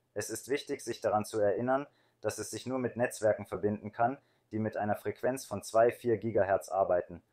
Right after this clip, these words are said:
Fünf Gigahertz Netzwerke werden nicht erkannt.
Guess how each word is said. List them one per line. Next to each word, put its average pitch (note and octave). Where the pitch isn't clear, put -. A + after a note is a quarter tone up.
Fünf C3+
Gigahertz G2+
Netzwerke G#2
werden G#2
nicht G#2
erkannt. F#2+